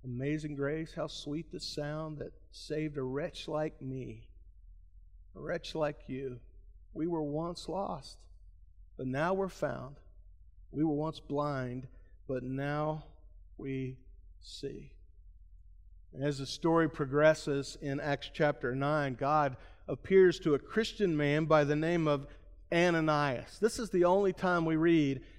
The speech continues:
about this guy. And I'm not gonna read the text to you here. I'm just gonna kinda give you the, the T A V version. That's the Tony Emerine version of this conversation between Ananias and God.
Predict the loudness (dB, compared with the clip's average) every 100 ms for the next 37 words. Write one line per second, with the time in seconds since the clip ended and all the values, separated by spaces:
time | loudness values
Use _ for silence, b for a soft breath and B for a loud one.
0 | -4 2 6 6 4 0 0 0 0 4
1 | 4 4 0 -2 0 4 4 6 4 4
2 | 4 6 4 2 0 2 2 0 -2 0
3 | 2 4 4 4 0 0 2 0 4 4
4 | 4 4 0 b b b b -2 -2 -2
5 | -2 6 8 8 6 6 6 4 4 2
6 | 2 2 -4 -10 -14 -20 -18 -4 -4 -2
7 | -4 0 2 2 2 2 2 2 2 2
8 | 0 -2 -4 0 0 -2 -8 -16 -20 -20
9 | -20 -20 -6 -2 0 0 2 4 4 2
10 | 2 4 4 2 -2 -4 -4 -2 -2 0
11 | 2 2 2 2 2 4 2 0 -10 -14
12 | -20 -20 -20 -20 -8 -2 0 8 8 8
13 | 6